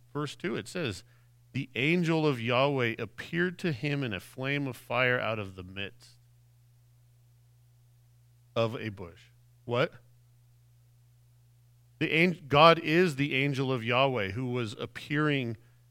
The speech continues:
on the bush, and he was the flame. I mean, he is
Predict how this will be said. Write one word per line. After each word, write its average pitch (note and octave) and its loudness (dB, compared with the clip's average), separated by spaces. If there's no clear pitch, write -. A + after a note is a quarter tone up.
on D3 4
the B2 0
bush, A#2+ 2
and B2 0
he C#3+ -2
was C3 -2
the A2+ -6
flame. G#2+ -6
I F#2 -10
mean, G2 -8
he C3 -4
is A#2+ -6